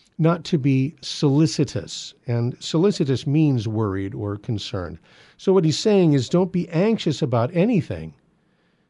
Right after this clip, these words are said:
but in everything, by prayer and supplication, with thanksgiving, to let your requests be known to God. So Gaudete Sunday is meant to remind us that whenever you're sad or discouraged,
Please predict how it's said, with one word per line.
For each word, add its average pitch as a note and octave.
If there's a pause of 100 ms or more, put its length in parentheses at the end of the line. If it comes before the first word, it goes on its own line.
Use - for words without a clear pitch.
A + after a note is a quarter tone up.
(100)
but C#3
in C3+
everything, C#3
by A2+
prayer C#3+
and D3
supplication, C3
with B2
thanksgiving, E3+ (640)
to D#3
let D#3
your C3+
requests B2+
be D3
known F#2+
to C#3+
God. C3+ (1040)
So F3
Gaudete D#3+
Sunday D3+
is C#3
meant D3
to C#3+
remind C#3+
us G2+ (760)
that E3
whenever F#3
you're D3
sad C#3
or A2+
discouraged, B2